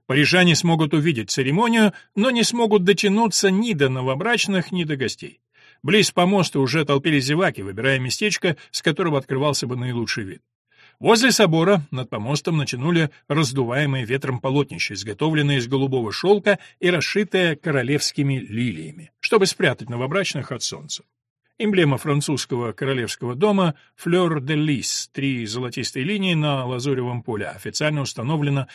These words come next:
в тысяча триста семьдесят шестом году при короле Карле пятом Валуа. Прикинув, сколько могла стоить этакая работа, Пьер содрогнулся.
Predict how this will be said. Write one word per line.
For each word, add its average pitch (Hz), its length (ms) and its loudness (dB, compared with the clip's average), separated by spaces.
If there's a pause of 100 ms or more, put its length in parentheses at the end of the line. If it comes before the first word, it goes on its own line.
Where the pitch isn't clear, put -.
(120)
в - 80 -20
тысяча 147 320 0
триста 131 340 -6
семьдесят 117 480 -4
шестом 113 380 -6
году 139 280 0 (220)
при 214 200 0
короле 156 400 0
Карле 135 420 0
пятом 110 460 -8
Валуа. 101 440 -8 (1120)
Прикинув, 240 460 2
сколько 220 420 2
могла 202 400 4
стоить 151 400 0
этакая 151 380 0
работа, 190 480 2 (200)
Пьер 165 320 0
содрогнулся. 180 960 -2